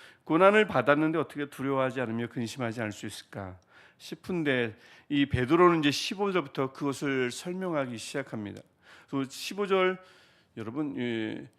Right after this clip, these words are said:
제자훈련, 이 시냇가 푸른 나무 교회에서 제자훈련 받으신 분은 이 베드로전서 삼 장 십오 절과 십육 절을 읽는 순간 제법 되시죠? 아하, 제가 이 십육 절이 안 외워져가지고 제자훈-, 잘 모르시는 분은 이게 무슨 말씀인가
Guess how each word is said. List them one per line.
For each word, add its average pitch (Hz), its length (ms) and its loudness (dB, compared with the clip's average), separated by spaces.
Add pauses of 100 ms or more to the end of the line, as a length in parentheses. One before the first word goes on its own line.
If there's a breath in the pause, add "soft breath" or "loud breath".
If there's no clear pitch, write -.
(120)
제자훈련, 151 640 0
이 131 100 -6
시냇가 185 360 -6
푸른 180 200 -4
나무 165 200 0
교회에서 143 260 -4
제자훈련 143 480 -2
받으신 127 420 -2
분은 131 240 -2
이 120 100 -4
베드로전서 123 1040 -4
삼 131 260 -12
장 123 180 -8
십오 170 280 -10
절과 135 160 -6
십육 165 300 -10
절을 131 280 -4 (380 loud breath)
읽는 123 320 -2
순간 127 800 -4 (800)
제법 123 300 -10
되시죠? 127 640 -10
아하, 120 460 -10 (380 soft breath)
제가 143 220 -6
이 127 60 -2
십육 403 420 -4
절이 339 180 0
안 127 160 4
외워져가지고 104 840 -6
제자훈-, 131 420 -4 (1000 loud breath)
잘 - 180 -14
모르시는 123 720 -6
분은 117 160 -6
이게 110 120 -8
무슨 107 220 -6
말씀인가 117 460 -4